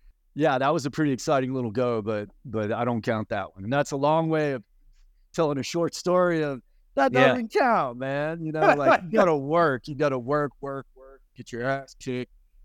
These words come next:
Speaker 1: you know, put in the work, and, and
Speaker 2: Yeah.
Speaker 1: then, and then, then there's the payoff. So.
Speaker 3: Yep. <laughs> That's a great story. I've actually never heard you tell that before. So if, you know, if you think about, you know,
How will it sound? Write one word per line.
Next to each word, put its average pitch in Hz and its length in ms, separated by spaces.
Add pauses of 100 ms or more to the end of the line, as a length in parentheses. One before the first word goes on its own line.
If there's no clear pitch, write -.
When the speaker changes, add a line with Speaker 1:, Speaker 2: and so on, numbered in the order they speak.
Speaker 1:
you 127 160
know, 110 380
put 147 180
in 135 140
the 127 100
work, 120 340 (260)
and, 113 480 (160)
and 117 100
Speaker 2:
Yeah. 110 180
Speaker 1:
then, 139 480
and 127 220
then, 135 380
then 143 260
there's 117 280
the 101 80
payoff. 95 500
So. 80 320 (400)
Speaker 3:
Yep. 185 280 (260)
<laughs> - 260
That's 233 340
a 220 60
great - 260
story. 165 180
I've 160 140
actually 160 260
never 123 220
heard 143 200 (120)
you 170 120
tell 160 260
that 151 180
before. 151 380 (460)
So 247 340 (260)
if, 220 200 (360)
you 269 120
know, 247 160
if - 140
you 339 200 (300)
think 247 140
about, 208 340 (460)
you 185 120
know, 151 180